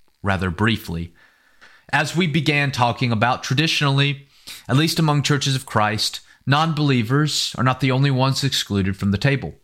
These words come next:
So are those with disabilities who cannot comprehend the supper's meaning.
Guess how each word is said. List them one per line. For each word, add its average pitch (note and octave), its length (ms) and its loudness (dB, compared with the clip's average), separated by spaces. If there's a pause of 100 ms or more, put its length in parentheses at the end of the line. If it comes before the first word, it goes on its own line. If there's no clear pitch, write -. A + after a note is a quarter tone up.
(680)
So F3+ 240 2
are F#3+ 80 2
those D#3 300 0
with C3+ 140 -2
disabilities B2 840 -2 (280)
who A#2+ 100 0
cannot C3 300 0
comprehend A#2 680 0
the G#2 180 -4
supper's F#2+ 420 -2
meaning. G2 420 0